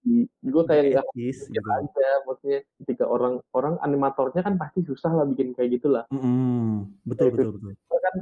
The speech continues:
Speaker 1: kayak lu nggak menghargai, apa ya, hasil karya orang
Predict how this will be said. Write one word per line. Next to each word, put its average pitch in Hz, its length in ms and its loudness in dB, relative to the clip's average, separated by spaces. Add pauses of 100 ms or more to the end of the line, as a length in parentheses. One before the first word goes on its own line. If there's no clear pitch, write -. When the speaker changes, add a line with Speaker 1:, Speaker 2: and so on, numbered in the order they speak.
Speaker 1:
kayak 127 220 0 (240)
lu 147 160 2
nggak 135 220 2
menghargai, 120 800 0 (340)
apa 131 240 -2
ya, 113 180 0 (460)
hasil 135 280 2
karya 135 380 2
orang 160 320 2